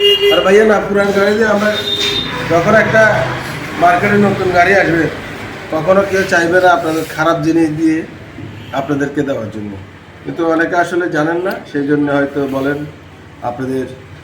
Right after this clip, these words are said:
পুরান গাড়ি কিনা, এই গাড়ি কিনা, সেই গাড়ি, এত দাম কেন?" ভাই, একটা সিএনজি মডেল একটা ব্যাটারি চালিত গাড়ি তৈরি করতে অনেক পরিশ্রম করা লাগে,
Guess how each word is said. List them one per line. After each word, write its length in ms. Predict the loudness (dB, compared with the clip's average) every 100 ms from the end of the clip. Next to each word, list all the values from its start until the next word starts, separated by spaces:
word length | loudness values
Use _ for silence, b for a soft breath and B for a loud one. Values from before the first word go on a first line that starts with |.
| -14 -2
পুরান 280 | 2 2 0
গাড়ি 220 | 0 0
কিনা, 380 | 2 2 2 -2 -10 -14 -14 -2
এই 180 | 0 2
গাড়ি 220 | 0 0
কিনা, 220 | 2 0
সেই 260 | 0 0 2
গাড়ি, 180 | 2 0
এত 180 | 0 0
দাম 300 | 0 2 2
কেন?" 140 | 2 0 -2 -6 -8 -8 -6
ভাই, 100 | -2
একটা 360 | 0 0 -2 -2 -6 -6 -8 -8 -6
সিএনজি 320 | 0 0 2 2
মডেল 300 | 2 4 2
একটা 360 | 4 4 4 4
ব্যাটারি 300 | 2 2 2
চালিত 320 | 0 2 2
গাড়ি 180 | 2 2 0
তৈরি 240 | 0 0
করতে 200 | -2 -2
অনেক 380 | 0 2 2 2 2 2
পরিশ্রম 380 | 2 2 2 0
করা 140 | 0 -2
লাগে, 260 | -4 -6